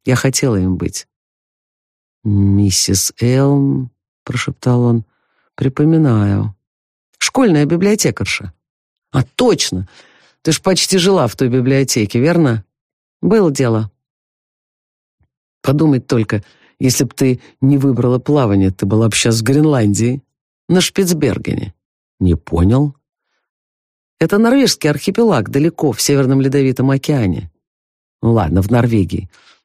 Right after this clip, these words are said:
Ты была бы там». «Возможно.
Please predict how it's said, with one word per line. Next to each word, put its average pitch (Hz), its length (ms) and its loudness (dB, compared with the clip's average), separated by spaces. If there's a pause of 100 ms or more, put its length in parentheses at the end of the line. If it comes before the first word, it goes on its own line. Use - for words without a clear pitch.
Ты 135 100 0
была 123 260 2
бы 107 120 -2
там». - 280 -8 (1040)
«Возможно. 151 640 0